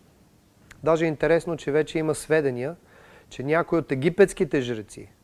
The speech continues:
които са се занимавали с окулт, с техни неща, са използвали името на Яхве като магическа формула за изгонване на демони,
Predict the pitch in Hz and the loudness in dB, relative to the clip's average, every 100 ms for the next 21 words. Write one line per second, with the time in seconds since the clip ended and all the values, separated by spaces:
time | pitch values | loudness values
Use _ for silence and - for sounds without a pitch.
0 | _ _ - 139 - - 135 127 120 123 | _ _ -4 -4 -2 -8 -6 -6 -4 -2
1 | 135 156 151 127 - 101 - 113 - 135 | 2 2 2 0 -6 -14 -12 -12 4 6
2 | 135 - 120 - - - _ - - - | 6 2 -10 -12 -18 -20 _ -20 -20 -20
3 | - _ _ _ - 139 - 127 117 110 | -20 _ _ _ 2 2 0 -6 -6 -4
4 | - 160 - 143 - 170 156 156 160 165 | 0 0 0 -8 4 6 6 2 2 2
5 | 160 143 139 143 175 - 127 147 190 - | 0 0 4 6 6 4 0 0 -2 -12
6 | - 151 143 139 135 185 - 175 160 143 | -6 -4 0 0 2 2 2 -2 -2 2
7 | 156 170 175 175 135 131 139 156 160 156 | 4 4 4 2 0 2 4 6 4 2
8 | 147 151 151 156 156 | 2 2 2 0 -2